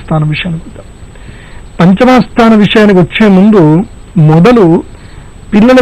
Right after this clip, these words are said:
జాతకంలో ఈ లక్షణాలు ఉంటే పరిహారాలు ఏంటి అని తెలుసుకుందాం.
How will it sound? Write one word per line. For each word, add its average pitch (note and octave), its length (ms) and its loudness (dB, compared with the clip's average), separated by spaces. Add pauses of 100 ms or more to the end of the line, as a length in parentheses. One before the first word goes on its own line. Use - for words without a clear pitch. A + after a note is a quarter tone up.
(100)
జాతకంలో G#3+ 640 2
ఈ G#3+ 280 0 (280)
లక్షణాలు A3+ 460 2
ఉంటే G3+ 440 0 (180)
పరిహారాలు G3+ 540 2
ఏంటి G3+ 280 2
అని G3 160 0
తెలుసుకుందాం. D3+ 520 -6